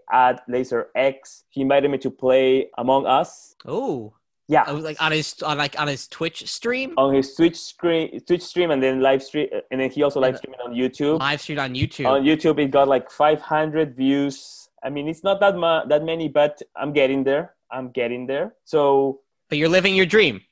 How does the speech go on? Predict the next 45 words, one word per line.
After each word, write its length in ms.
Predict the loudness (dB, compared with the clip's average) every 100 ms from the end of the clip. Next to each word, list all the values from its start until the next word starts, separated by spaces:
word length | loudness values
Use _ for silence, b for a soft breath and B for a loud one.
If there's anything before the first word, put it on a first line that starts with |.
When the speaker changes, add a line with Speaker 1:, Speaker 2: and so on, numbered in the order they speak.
| _ _
Speaker 1:
I'm 160 | -4 2
living 220 | 2 2
my 100 | 0
dream. 400 | 0 2 2 0 -8
I'm 160 | -8
living 220 | -6 -6 -4
my 140 | -4
dream. 440 | -4 -6 -4 -4
I'm, 240 | -4 -6 -6 -4
I'm, 480 | -2 -2 -8 -12 -14 _
every 200 | 0 0
once 180 | -2 -2
in 80 | -2
a 40 |
while 180 | 2 2
I 60 | 2
walk 420 | 2 2 0 _
through, 260 | -4 0
um, 480 | 0 0 -2 -6 -10 _
Hollywood, 840 | -4 0 2 0 0 0 0 -2 -6 -18 -12
and 140 | -8
I 60 | -6
remember 520 | -6 -6 -6 -4 -4
when 240 | -4 -4
I, 140 | -4 -4
you 100 | -8 -14 -4
know, 100 | -4
I 60 |
couldn't 240 | -2 -4 -4
even 240 | -4 -8 -14
walk 360 | -8 0 0 0
without 320 | 0 0 -2
being 220 | -8 -8 -10
stopped 480 | -14 -4 -4 -4 -14
to 60 |
get 160 | -6 -4
a 60 |
selfie 640 | -6 -2 2 2 0 -12 -10
by 140 | -4
all 200 | -2 -2
these 200 | -4 -10 -12
people. 580 | -12 -10 -10 -10 -10 -8
But 300 | -12 -12 -20 _ _
one 180 | -10 -6
day 300 | -2 -2 -4